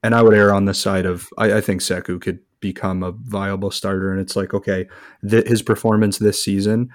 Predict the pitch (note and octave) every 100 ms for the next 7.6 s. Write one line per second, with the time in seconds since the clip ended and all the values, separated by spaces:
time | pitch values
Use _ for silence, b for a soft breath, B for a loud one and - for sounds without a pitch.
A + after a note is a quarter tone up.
0 | b b - - A#2 G#2+ G2 G#2 G#2 -
1 | G2+ F#2+ F#2+ F#2+ F#2 F#2+ - - - G2
2 | G2 F#2+ F#2 - G2+ F#2 F#2 G2 G2 b
3 | b - - G#2+ G#2 - G2+ G2 - G2+
4 | G2 F#2+ - G2 F#2+ G2 F#2+ G2 - G#2
5 | G2 F#2+ - G2 G2 F#2+ F#2 G2 - G2
6 | F#2 - G2 G2 F#2+ F#2+ G#2 G2 F#2+ G2+
7 | - G2 G2 - G2 F#2+